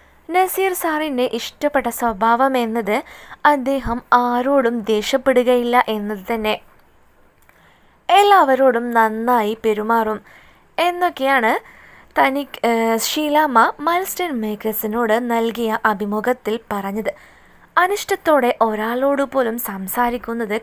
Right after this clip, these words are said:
കണ്ടിട്ടില്ല എന്നും ഷീലാമ്മ കൂട്ടിച്ചേർക്കുകയുണ്ടായി. അടൂർ ബാസി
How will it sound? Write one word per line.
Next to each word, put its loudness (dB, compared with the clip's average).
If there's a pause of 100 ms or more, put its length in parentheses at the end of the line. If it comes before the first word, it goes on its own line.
കണ്ടിട്ടില്ല -4
എന്നും -2 (380)
ഷീലാമ്മ -4
കൂട്ടിച്ചേർക്കുകയുണ്ടായി. -4 (760)
അടൂർ 4
ബാസി -2